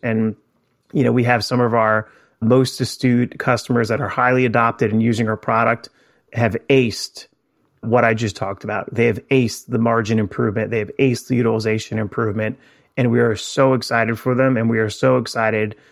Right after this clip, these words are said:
to talk about our vision for the future, about client outcomes, where we are now engaging with a set of our customers and getting beyond, uh, what we talked about in scope and schedule and margin, and really focusing on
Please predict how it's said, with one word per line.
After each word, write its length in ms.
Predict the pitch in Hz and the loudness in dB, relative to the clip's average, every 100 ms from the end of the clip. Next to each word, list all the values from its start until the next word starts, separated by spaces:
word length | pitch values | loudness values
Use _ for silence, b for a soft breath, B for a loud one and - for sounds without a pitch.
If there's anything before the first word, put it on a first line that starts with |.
| b - | b -8
to 120 | 127 | -4
talk 320 | - 123 - | 0 0 2
about 220 | 113 113 | 0 0
our 160 | - 110 | 0 0
vision 340 | 117 113 120 | 0 2 0
for 140 | - 113 | 0 -4
the 100 | 104 | -2
future, 420 | 127 120 156 160 | -2 0 0 0
about 260 | 120 104 | 0 -2
client 300 | - 117 110 | -2 -2 0
outcomes, 640 | 107 123 - 156 175 180 - _ _ _ _ | 0 0 0 0 0 -4 -10 _ _ _ _
where 240 | 123 117 | 2 2
we 180 | 113 127 | 4 2
are 100 | 120 | 4
now 420 | 123 123 120 110 - _ _ - | 2 4 2 0 -4 _ _ -4
engaging 580 | 123 117 127 135 117 117 | 0 2 4 2 2 0
with 140 | 110 | 0
a 60 | 104 | -4
set 200 | - 123 | -2 -2
of 100 | 113 | 0
our 80 | 110 | 0
customers 500 | 127 127 - 110 107 | 0 -2 -2 -2 -2
and 160 | 110 | -2
getting 300 | 101 123 113 | 0 0 0
beyond, 580 | 101 113 117 117 117 113 b b b b | 0 0 0 2 0 -2 b b b b
uh, 220 | - 110 | -6 -4
what 180 | 107 110 | -2 0
we 100 | 117 | 0
talked 300 | - 123 123 | 2 0 2
about 260 | 120 104 107 | 0 0 -2
in 100 | 110 | -4
scope 400 | - 131 117 113 | 0 2 2 0
and 120 | 110 | -4
schedule 420 | - 113 110 110 | -2 -2 0 0
and 80 | 107 | 0
margin, 500 | 107 110 113 147 147 b b - | 2 0 0 0 -2 b b -6
and 200 | 120 113 | -2 2
really 240 | 127 117 | 4 4
focusing 560 | 107 120 107 110 - 107 | 0 -2 -2 -4 -4 -2
on 340 | 104 101 101 | -2 -2 -6